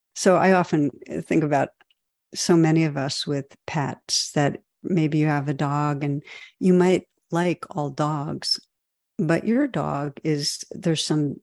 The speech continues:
specialness because you have poured in so many moments of attention to the particulars of this life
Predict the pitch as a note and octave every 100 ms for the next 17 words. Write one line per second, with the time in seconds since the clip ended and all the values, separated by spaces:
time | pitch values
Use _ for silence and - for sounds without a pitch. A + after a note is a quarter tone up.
0 | - - F#3 G3+ - E3+ C3 C3+ - -
1 | E3+ D#3+ D3 D#3 E3 D#3+ D3+ - - -
2 | D#3 D#3 D3 C#3+ C#3 C#3+ - - _ _
3 | - - - D#3+ D#3+ E3+ E3+ D3+ D3+ C#3+
4 | D3 D#3 C#3+ C3+ - C#3+ D3 - D3+ D#3+
5 | - C#3 - D3 - D3+ - - - D#3
6 | C#3+ C3+ C#3 C#3+ C3+ C#3 - D3+ E3+ G3